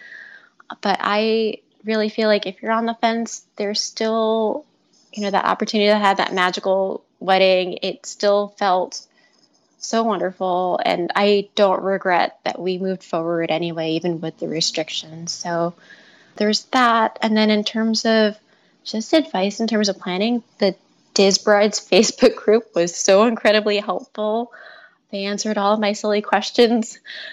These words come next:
I think I found all of our outside vendors through the group. So really glad that they were there. And I felt like knowing that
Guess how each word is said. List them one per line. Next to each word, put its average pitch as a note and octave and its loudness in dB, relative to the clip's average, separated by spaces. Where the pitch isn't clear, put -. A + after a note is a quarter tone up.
I G#3 0
think G#3+ 2
I A3 6
found G#3+ 0
all G3 4
of G#3+ 2
our F#3+ 2
outside G3 -2
vendors A#3 -6
through B3 -4
the A#3+ -4
group. B3 -2
So - -12
really A3+ 0
glad G3 0
that - 0
they G3 -2
were F#3+ -2
there. F#3 0
And F#3+ -8
I F3+ -4
felt A3 0
like B3 2
knowing A#3 4
that G#3 0